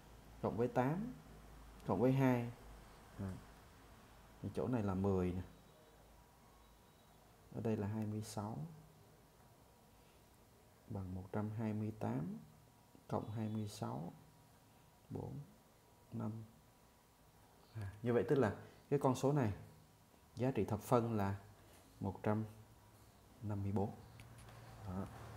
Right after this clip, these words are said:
Nhắc lại về cái cách đổi thôi, để chúng ta nhớ lại cho nó nhanh.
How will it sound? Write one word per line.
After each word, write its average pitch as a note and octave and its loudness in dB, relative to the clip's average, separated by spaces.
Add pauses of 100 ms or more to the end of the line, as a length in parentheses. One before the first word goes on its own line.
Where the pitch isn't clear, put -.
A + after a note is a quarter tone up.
(840)
Nhắc A#2+ 0
lại G#2 8
về G2 6
cái A#2+ 4
cách E3 2
đổi G#2+ 4
thôi, D#3 4 (800)
để - -10
chúng A#2 -4
ta G#2 0 (120)
nhớ A2+ 6
lại C#3 2
cho G#2+ -2
nó A2 2
nhanh. B2+ 6